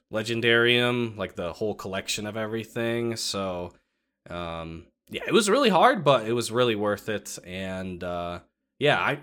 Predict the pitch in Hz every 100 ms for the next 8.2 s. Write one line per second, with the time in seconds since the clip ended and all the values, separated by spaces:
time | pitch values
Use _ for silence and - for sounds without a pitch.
0 | - 160 156 175 185 175 165 170 160 147
1 | 147 143 127 127 117 - - - 117 -
2 | 127 123 117 117 - 120 117 117 110 107
3 | 98 92 - 98 98 92 - - - _
4 | _ _ 92 90 87 85 - _ _ _
5 | _ _ _ _ _ 123 123 107 135 175
6 | 175 160 151 143 139 131 127 123 117 90
7 | 110 110 104 101 92 107 123 110 104 98
8 | -